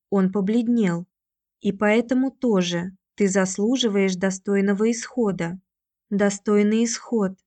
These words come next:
как безлично, словно речь идет о политике или бизнесе,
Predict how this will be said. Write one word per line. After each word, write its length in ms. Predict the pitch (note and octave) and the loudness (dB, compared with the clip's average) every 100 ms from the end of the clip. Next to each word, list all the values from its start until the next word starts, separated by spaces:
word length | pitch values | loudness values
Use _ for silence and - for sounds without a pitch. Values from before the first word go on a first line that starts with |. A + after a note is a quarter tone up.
| _ | _
как 220 | - G3 F3+ | -2 0 2
безлично, 680 | F#3 F3+ F#3 B3+ - G3 | 0 2 0 0 -2 -2
словно 480 | F#3+ G3 G3 F#3+ F#3+ | -2 0 0 2 4
речь 280 | G#3 C4 - | 2 0 -2
идет 300 | F#3+ F#3+ F#3 | -2 -2 -4
о 40 | |
политике 680 | F#3+ F#3+ F#3 A#3+ A#3+ F#3+ - | -2 2 2 0 -4 -8 -6
или 320 | F#3+ G#3 G#3+ | -2 0 0
бизнесе, 760 | A3+ B3 A3 F#3 F3 - E3 | 0 0 0 0 -2 -4 -6